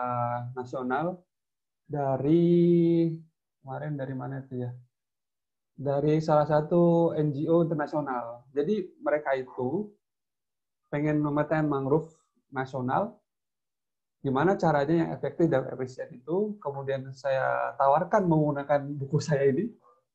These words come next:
J I. Nah, itu mereka alhamdulillah berkenan dan saya di deadline akhir bulan ini harus selesai ya.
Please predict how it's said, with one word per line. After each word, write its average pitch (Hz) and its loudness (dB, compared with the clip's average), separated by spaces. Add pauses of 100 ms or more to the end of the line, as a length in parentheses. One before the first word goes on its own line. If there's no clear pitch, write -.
(100)
J 123 -8 (100)
I. 143 -4 (1080)
Nah, 123 -6
itu 127 0
mereka 190 0
alhamdulillah 147 4
berkenan 143 0
dan 127 -2 (400)
saya 160 -2
di 139 -4
deadline 131 0
akhir 131 0
bulan 123 -2
ini 143 -2
harus 127 -4
selesai - -6
ya. 117 -8